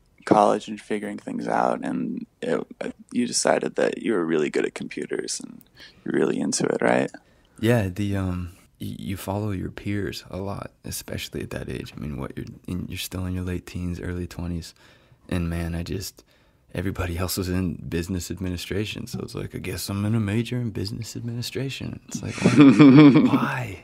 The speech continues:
Speaker 2: Why? Why?"
Speaker 1: <laughs>
Speaker 2: I think I took half a year off, or maybe it wasn't quite a full year, but I took a semester off. I just worked full time, and everybody else was still in class, and that helped a lot. And then that helped me really get, get back on track with, like,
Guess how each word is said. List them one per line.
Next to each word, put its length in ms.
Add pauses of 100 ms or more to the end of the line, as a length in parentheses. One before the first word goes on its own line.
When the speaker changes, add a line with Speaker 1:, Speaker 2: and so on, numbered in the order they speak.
(140)
Speaker 2:
Why? 220
Why?" 40 (260)
Speaker 1:
<laughs> 720 (360)
Speaker 2:
I 60
think 160
I 20
took 160
half 420
a 60
year 220
off, 240
or 60
maybe 600
it 80
wasn't 340
quite 200
a 40
full 260
year, 220
but 120
I 20
took 220
a 160
semester 600
off. 320 (680)
I 60
just 240
worked 320
full 280
time, 500 (340)
and 380
everybody 360
else 180
was 100
still 180
in 80
class, 420
and 260 (540)
that 140
helped 240
a 60
lot. 300
And 80
then 120
that 120
helped 180
me 160 (120)
really 240
get, 260 (400)
get 140
back 220
on 100
track 320
with, 160
like, 260